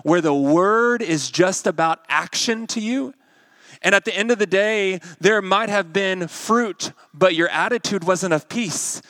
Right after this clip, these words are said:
And so then it wasn't from your spirit. There might have been fruit, but y-,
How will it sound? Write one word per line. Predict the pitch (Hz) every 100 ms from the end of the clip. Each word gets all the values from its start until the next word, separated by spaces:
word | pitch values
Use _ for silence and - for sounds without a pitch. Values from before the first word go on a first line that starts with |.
| - -
And | 170
so | 170 175
then | 170 214
it | 175
wasn't | 175 170
from | - 147
your | 214
spirit. | - 147 117 107 - - _ _ _ _ _ _
There | 147 196
might | 214 214
have | 196
been | 196
fruit, | - 175 240 247 _ -
but | 185 185
y-, | 151 170